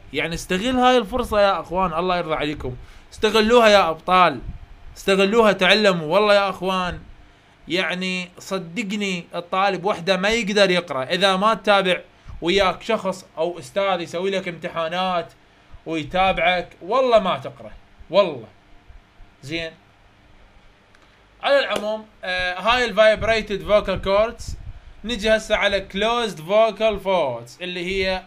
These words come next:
حالة الحبال الصوتية المغلقة. حالة الحبال الصوتية المغلقة،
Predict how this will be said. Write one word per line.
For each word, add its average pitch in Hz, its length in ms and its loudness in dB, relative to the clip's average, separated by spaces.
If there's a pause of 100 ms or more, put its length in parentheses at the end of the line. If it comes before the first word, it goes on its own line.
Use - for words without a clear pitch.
(160)
حالة 185 520 -2 (240)
الحبال 175 540 -4
الصوتية 180 800 -8 (160)
المغلقة. 180 1040 -6 (1300)
حالة 180 440 0
الحبال 160 440 -4
الصوتية 170 540 -6
المغلقة، 202 760 -4